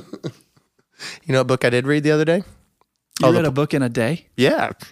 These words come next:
Speaker 1: Doctor Seuss, Oh, The Places You'll Go.
Speaker 2: That's a good book.
Speaker 1: It is a very good book.
Speaker 2: Mm.
Speaker 1: Yes.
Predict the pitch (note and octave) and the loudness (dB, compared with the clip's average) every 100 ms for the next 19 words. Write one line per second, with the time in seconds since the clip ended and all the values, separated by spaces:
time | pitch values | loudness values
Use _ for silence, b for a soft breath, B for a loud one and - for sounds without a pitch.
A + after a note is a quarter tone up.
0 | - - A#2+ B2 - A2 G#2+ A#2 D#3 C#3+ | -20 -18 -20 -20 -2 0 0 -2 0 0
1 | G#2+ G#2+ G#2 C3 B2 - G#2 F2+ - - | 2 0 0 0 0 -2 -6 -6 -6 -10
2 | _ _ - D#3+ - B2+ B2+ B2 A#2 - | _ _ -16 -12 -8 -6 -4 -6 -6 0
3 | C#3+ C3+ D#3+ A2+ G2+ B2+ E3 A2+ G#2 G2+ | 2 2 2 0 0 0 2 -2 -6 -8
4 | G#2 - - - A#2+ A#2 A2+ _ - C3+ | -6 -8 -10 -12 -10 -10 -14 _ -4 -2
5 | - - - | -2 -4 -8